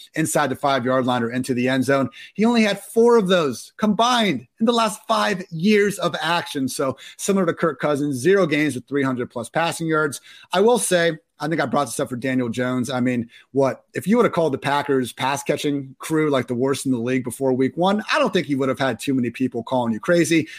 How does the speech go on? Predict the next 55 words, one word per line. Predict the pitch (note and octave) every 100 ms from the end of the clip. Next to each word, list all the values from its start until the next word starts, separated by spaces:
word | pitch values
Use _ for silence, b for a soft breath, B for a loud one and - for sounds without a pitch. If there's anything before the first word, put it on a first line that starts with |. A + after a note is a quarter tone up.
| B
Let's | G3 F#3+
go | F#3
ahead | E3 D3+
and | C3+
be | C#3+
nice | C3 B2+ -
and | A2+
call | C3
him | B2
a |
bottom | G#2 C3 A#2+ G#2
ten | - C#3+
unit. | A2+ G2+ F#2 B B B
Allen | - F#3 F#3
Lazard's | D#3 D#3 D3+ D3
had | C3
a |
shoulder | A#2 C#3+ C3 A#2
injury. | A2 G#2+ G#2
Romeo | G2+ C3+ C#3+ C#3 C3
Doubs | C#3 C#3 A#2+ -
now | B2+
gonna | A#2+ B2
miss | A#2 B2 -
an | B2
extended | - C3 A#2+ A2
stretch | - D#3+ D3 B B
with | - C#3+
that | C3+
high | A#2 C3+
ankle | B2+ C3 C3 A2+
injury. | A2+ G#2+ G2+
Randall | F#2+ B2+ D#3+ D#3
Cobb's | - E3 C#3+
been | A2 C3
on | A#2+
I | A#2+
R | A#2 A2+
with | A2+ A#2
an | A#2+
ankle. | A#2 A2+ F#2+
Sammy | - C#3 E3+
Watkins | D3 F3 F3 C#3 -
spent | C3+
a | A#2
lot | A#2 A2
of | -
time | B2 B2 A#2+
on | A#2
the | A#2+
I | A#2
R | B2+
with | A#2+
a | A2
hamstring. | C3 G3+ F#3 F#3+ F#3